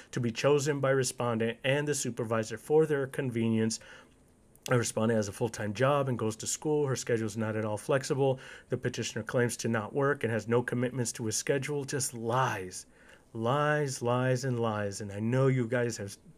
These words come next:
gotten documents from their attorneys just like this.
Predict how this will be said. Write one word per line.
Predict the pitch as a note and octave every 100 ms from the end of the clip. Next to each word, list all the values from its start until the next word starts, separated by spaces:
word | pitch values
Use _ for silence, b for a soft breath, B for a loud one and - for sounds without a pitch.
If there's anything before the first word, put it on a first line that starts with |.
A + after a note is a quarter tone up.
| -
gotten | - A2+ B2 A2+
documents | A#2 A2 B2 A#2 A2+
from | - A#2
their | A2+
attorneys | A#2 - A#2 A2 -
just | - A#2+ -
like | A#2+ A#2
this. | G#2 G2+